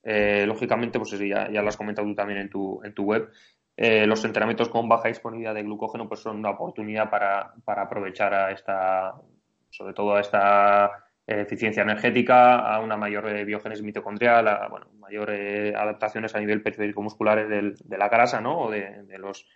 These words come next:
del uso de grasa. Y, y igual, igual nos centramos mucho en esto, pero igual, igual los otros entrenamientos, es decir, los entrenamientos de intensidad muy, muy elevada, que muchas veces,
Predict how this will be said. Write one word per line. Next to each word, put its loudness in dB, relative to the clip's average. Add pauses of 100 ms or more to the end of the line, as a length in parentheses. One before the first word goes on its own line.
(160)
del 0
uso 2
de 4
grasa. 0 (640)
Y, 4 (140)
y 0
igual, 8
igual 8
nos 0
centramos 2
mucho -2
en -2
esto, -2
pero 0
igual, 2
igual 2
los -4
otros -6
entrenamientos, -8
es -6
decir, -4
los -10
entrenamientos -4
de -2
intensidad -4
muy, -4
muy -2
elevada, 0 (340)
que -10
muchas -4
veces, 0